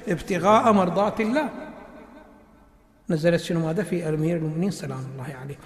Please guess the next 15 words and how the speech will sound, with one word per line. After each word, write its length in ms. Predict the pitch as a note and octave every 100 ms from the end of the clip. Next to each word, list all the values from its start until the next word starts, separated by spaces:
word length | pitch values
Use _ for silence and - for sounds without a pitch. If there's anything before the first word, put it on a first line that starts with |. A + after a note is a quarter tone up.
| - -
فالإيثار 560 | - F#3+ G3+ G3 A#3 G3+
يختلف 440 | F#3 - B3 C4
عن 160 | A#3+ B3
الجود، 400 | A#3 F#3+ C#4 D#4+ B3 - - - - - - -
والجود 600 | F3 E3 C#3+ G#3 B3 G3
يختلف 480 | D#3+ - G3+ G3 F3
عن 120 | E3
شنو 240 | - F3
ماذا 180 | E3+ E3
عن 140 | D3+
السخاء. 600 | C#3+ - - - C#3 A#2 - - - - - - - _ _ - - _
فالإيثار 680 | - G3+ C#4 C#4+ C#4 D4+ C4+
هو 160 | A3+ A#3
المرتبة 560 | G#3+ B3 A3 B3+ A#3+
الأرقى 560 | G#3 - G3+ - -